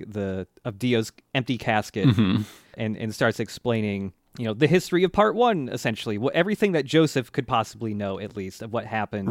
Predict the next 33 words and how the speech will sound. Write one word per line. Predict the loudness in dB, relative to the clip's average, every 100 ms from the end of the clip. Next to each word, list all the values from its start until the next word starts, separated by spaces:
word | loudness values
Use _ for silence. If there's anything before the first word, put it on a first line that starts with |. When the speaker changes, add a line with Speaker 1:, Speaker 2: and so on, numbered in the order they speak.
| 6
Speaker 2:
Right, | 6 4 0
right. | 0 4 4
Speaker 1:
on | 2
that | 0 -2
boat | -4 -6 -8
with | -8 -8 -8 -14 _ _ _ -2
Jonathan | 0 0 -2 -4 -4
and | -6 -8 -4
Dio. | -4 -4 -6 -10 _ -6
Speaker 2:
Basically, | 4 4 4 6 6
we, | 8
we've | 8 6 6
got | 2 4
our | 4
world-saving | 4 4 4 4 4 6 6 2
action | 0 0 -2 -2
story, | 0 2 2 2 -2 -10 -20 -20 -12
but | 0 2 4
it | 4
is | 4
Speaker 1:
Mm-hmm. | 4
Speaker 2:
joined | 4 6 6 6
with | 4 4
a | 0
family | 2 2 4 4
drama | 4 2 4 2
about | 2 2 2
abandonment | 0 0 0 2 4 2
and | 2 0
resentment. | 0 2 0 -2 -10 -12 -16 _ _
Speaker 1:
Yeah. | -2 -2 -4 -14 -12
Speaker 2:
C-, | 2 4 4
'cause | 4 2 4 2 2